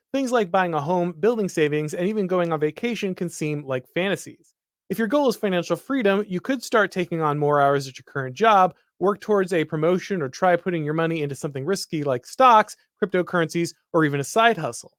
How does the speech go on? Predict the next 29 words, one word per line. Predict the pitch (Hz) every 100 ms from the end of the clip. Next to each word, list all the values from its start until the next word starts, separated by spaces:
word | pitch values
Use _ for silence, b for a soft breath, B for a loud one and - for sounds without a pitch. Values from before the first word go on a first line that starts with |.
| -
But | 240
at | 226
the | 285
end | 269
of |
the | 220
day, | 185 233 208 185
do | 156 185
you | 185
really | 226 254
want | 226 202
to | -
sacrifice | 185 180 175 175 -
time | - 196 190
and | 139
energy | 139 165 156 175 - b -
that |
could | 156 220
otherwise | 214 208 190 160
be | 165
spent | - 185
with | 147
your | 135
loved | 131 170 175
ones | 180 180 180 -
or | 185
on | 175
your | 131
hobbies | 131 190 196 196 185